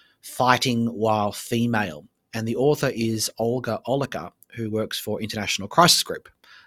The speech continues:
a place I was lucky enough to spend some time working many moons ago. Oliker highlights that Ukraine has been explicitly emphasizing its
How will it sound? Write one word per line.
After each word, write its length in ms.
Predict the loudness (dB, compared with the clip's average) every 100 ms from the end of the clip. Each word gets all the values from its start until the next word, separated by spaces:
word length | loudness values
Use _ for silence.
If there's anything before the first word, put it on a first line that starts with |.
| -10
a 40 |
place 260 | -2 0 2
I 60 | 2
was 200 | 2 -2
lucky 220 | -4 -4
enough 180 | -4 -4
to 60 |
spend 240 | -4 0 2
some 160 | 2
time 260 | 0 -2 0
working 360 | 2 0 0 0
many 220 | 2 0
moons 460 | 0 0 0 -2 -6
ago. 420 | -4 0 2 0 -4 4
Oliker 520 | 8 10 10 8 6 0
highlights 640 | 0 8 8 8 4 0 -6
that 140 | -6
Ukraine 560 | -6 -6 -2 0 0 -2
has 300 | -4 -4 -2
been 500 | -2 -2 -4 -6 -10 _ _ _
explicitly 920 | -2 0 0 4 4 4 2 -2 -2
emphasizing 720 | -4 -4 -4 -2 -2 -4 -6 -8
its 320 | -8 -8